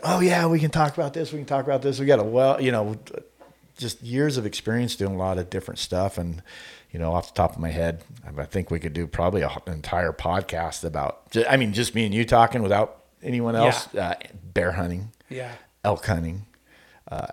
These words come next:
Speaker 1: antelope hunting,
Speaker 2: Deer
Speaker 1: though,
Speaker 2: hunting.
Speaker 1: deer hunting. I mean, we can, you know, we got a lot of stories to share,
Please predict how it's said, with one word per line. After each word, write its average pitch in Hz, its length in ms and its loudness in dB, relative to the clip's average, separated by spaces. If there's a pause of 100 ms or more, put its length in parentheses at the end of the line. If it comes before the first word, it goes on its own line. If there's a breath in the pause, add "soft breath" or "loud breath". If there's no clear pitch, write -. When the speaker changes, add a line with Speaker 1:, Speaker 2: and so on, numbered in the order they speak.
(120)
Speaker 1:
antelope 98 460 2
hunting, 85 340 0
Speaker 2:
Deer 104 260 -8
Speaker 1:
though, 95 200 0
Speaker 2:
hunting. 87 140 -10 (160)
Speaker 1:
deer 98 260 4
hunting. 92 520 -2
I 95 60 -4
mean, 92 240 -2
we 107 140 2
can, 95 380 -6 (380)
you 101 160 -6
know, 90 60 -2
we 92 100 -4
got 90 180 -2
a 80 40 -2
lot 80 180 -2
of 80 80 -6
stories - 520 -6 (120)
to - 140 -6
share, 90 600 2